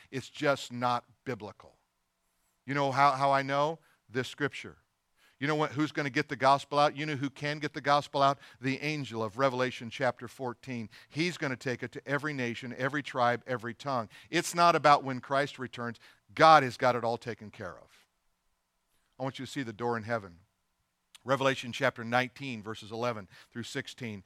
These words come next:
"Now I saw heaven opened." Heaven only opens two times. Revelation chapter four and verse one and following, and then it opens again in Revelation chapter nineteen, verse eleven and following. "I saw heaven open, and behold, a white horse,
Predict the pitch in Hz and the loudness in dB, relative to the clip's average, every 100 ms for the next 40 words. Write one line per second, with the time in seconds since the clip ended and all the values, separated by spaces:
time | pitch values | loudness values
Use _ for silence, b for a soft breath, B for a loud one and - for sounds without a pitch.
0 | B B 131 135 - 139 123 123 123 120 | B B 4 4 4 0 0 0 -4 -4
1 | 131 131 101 92 135 139 135 147 147 - | -6 -8 -10 -4 -2 0 -2 0 0 -2
2 | 110 - 135 123 127 113 82 73 - - | -10 -12 -12 -6 -4 -4 -6 -18 -20 -20
3 | _ b b b b _ _ _ _ 101 | _ b b b b _ _ _ _ -2
4 | 120 123 127 - 120 131 123 117 - 139 | 0 2 2 -2 -2 0 0 -4 -6 -4
5 | 135 117 123 - 123 143 135 - 139 147 | -2 -4 -6 -4 0 0 0 2 4 4
6 | 156 160 - b b 101 117 120 123 120 | 2 -4 -12 b b -6 -2 0 -2 -4
7 | 110 98 127 127 110 117 120 120 - 113 | -10 -4 -2 -2 0 -2 0 -2 -4 -8
8 | 135 123 110 107 123 123 127 120 107 110 | -6 -6 -6 -2 -2 -4 -10 -10 -8 -10
9 | 120 120 113 104 - 113 107 101 - B | -2 0 0 -6 -6 -4 -4 -6 -14 B
10 | 123 131 143 131 139 143 143 151 127 113 | -2 0 0 2 4 4 2 0 -2 -6
11 | 117 117 143 117 104 127 123 131 117 92 | -4 -4 -2 -4 2 2 2 -4 -6 -8
12 | - - | -16 -20